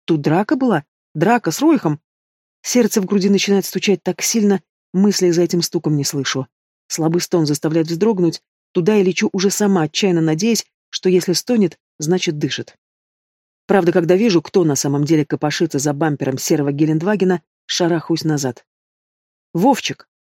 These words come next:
с расквашенным носом и явно хорошенько уделанный под орех, потому что он с трудом стоит на четвереньках. Морда у моего братца в уличном освещении смотрится так, будто его тёмными красками расписали. На самом же деле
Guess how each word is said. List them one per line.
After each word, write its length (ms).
с 100
расквашенным 640
носом 320
и 20
явно 360
хорошенько 560
уделанный 440
под 160
орех, 280
потому 260
что 180
он 180
с 60
трудом 280
стоит 240
на 100
четвереньках. 640
Морда 440
у 80
моего 180
братца 380
в 80
уличном 320
освещении 480
смотрится 480
так, 280
будто 280
его 120
тёмными 380
красками 500
расписали. 540
На 100
самом 320
же 140
деле 280